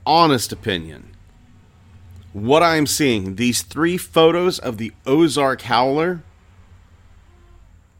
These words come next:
number one,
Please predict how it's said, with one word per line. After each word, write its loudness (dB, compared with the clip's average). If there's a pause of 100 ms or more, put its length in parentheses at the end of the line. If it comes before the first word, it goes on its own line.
(1600)
number 2
one, 2